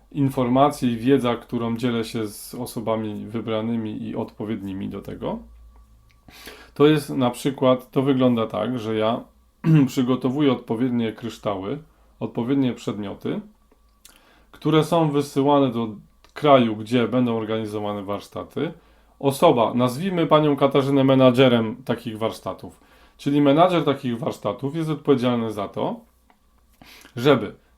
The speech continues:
przygotować listę osób, które chcą się zapisać, abym tą listę sprawdził i sprawdził energetycznie, czy te osoby mogą brać udział w warsztatach, bo ja prowadzę zajęcia i warsztaty tylko dla osób,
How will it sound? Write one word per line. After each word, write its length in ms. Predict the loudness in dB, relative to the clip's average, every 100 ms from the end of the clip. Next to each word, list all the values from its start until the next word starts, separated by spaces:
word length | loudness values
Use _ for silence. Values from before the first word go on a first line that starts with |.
| -6
przygotować 640 | -2 0 0 4 4 4
listę 480 | -2 -6 -4 -6 -2
osób, 380 | 0 0 -2 -8
które 180 | -6 -6
chcą 240 | -2 -4
się 120 | -2
zapisać, 720 | -4 -4 -6 -12 -6 -6 -6 _ _ _ _ _ 2
abym 380 | 4 4 0
tą 200 | 0 0
listę 380 | 0 -4 -6 -8
sprawdził 720 | -8 -2 4 6 4 -4 -8 -10 _ _ _ -6
i 80 |
sprawdził 540 | -6 2 6 6 4 0
energetycznie, 840 | 2 2 0 -2 -4 -8 -4 -4
czy 220 | -4 -6
te 140 | -2 -2
osoby 340 | 0 -2 0
mogą 320 | 2 2 0
brać 200 | -2 -4
udział 300 | -4 -4 -6
w 20 |
warsztatach, 540 | -4 -6 -6 -8 -8 -8
bo 180 | -4 -2
ja 280 | 0 -4 -6 _ _
prowadzę 440 | -8 0 0 0 -2
zajęcia 400 | -2 -2 0 0
i 100 | -2
warsztaty 420 | -2 -4 -6 -6
tylko 300 | -8 -4 -2
dla 160 | 0 -2
osób, 500 | -2 -6 -4 -4